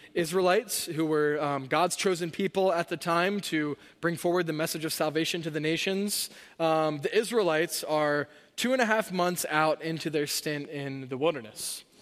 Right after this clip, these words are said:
They were previously in slavery in Egypt,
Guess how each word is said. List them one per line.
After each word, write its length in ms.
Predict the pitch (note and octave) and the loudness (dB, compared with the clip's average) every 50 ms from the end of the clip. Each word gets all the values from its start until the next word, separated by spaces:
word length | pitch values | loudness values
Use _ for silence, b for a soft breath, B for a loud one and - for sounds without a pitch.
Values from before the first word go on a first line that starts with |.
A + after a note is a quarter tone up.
| B B B B B B B | B B B B B B B
They 100 | B D#3 | B 0
were 140 | D3+ D3 D3 | 0 0 0
previously 600 | - - E3+ E3+ F3+ F#3+ E3+ - - G3 G3 G#3 G#3+ | 0 2 2 2 2 2 0 0 0 2 2 2 2
in 200 | F3 D#3 D#3 D3 | 0 -2 -4 -4
slavery 680 | - - - E3 E3 E3 E3 F3+ F3+ F#3 F#3+ G#3+ G#3 B B B B B | -4 -2 0 2 2 2 2 2 2 2 2 0 -2 B B B B B
in 100 | D#3 C#3+ | -6 -4
Egypt, 640 | D3 E3+ G3+ F3+ - B3+ C4+ - - - - - | -2 -2 0 0 2 0 0 0 -4 -12 -16 -16